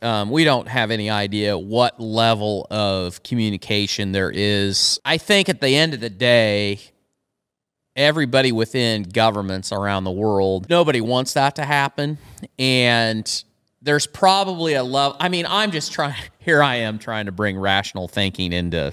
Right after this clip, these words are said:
you know, politics, but you would assume there would be some level of cooperation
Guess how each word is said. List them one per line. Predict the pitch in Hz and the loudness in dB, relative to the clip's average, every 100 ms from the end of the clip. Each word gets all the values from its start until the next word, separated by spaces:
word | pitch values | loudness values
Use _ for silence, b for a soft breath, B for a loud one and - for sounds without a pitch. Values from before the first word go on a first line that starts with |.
| - 110 | -8 -4
you | 90 | -2
know, | 78 78 - _ | -2 -4 -10 _
politics, | - 85 76 - 80 - | 2 2 0 -4 -6 -6
but | - 98 - B B B B B | 0 0 0 B B B B B
you | 139 196 277 | -6 0 0
would | 277 254 | 2 0
assume | 233 - 220 196 170 165 175 196 | -2 -4 -2 0 0 -4 -6 0
there | 180 208 | 4 4
would | 180 | 2
be | 165 190 | -2 -6
some | - 233 240 | -2 -2 0
level | 196 208 196 | 2 2 0
of | 156 - | -2 -2
cooperation | 170 170 170 127 139 160 - 175 175 | 0 0 0 -2 -2 -4 -6 -8 -8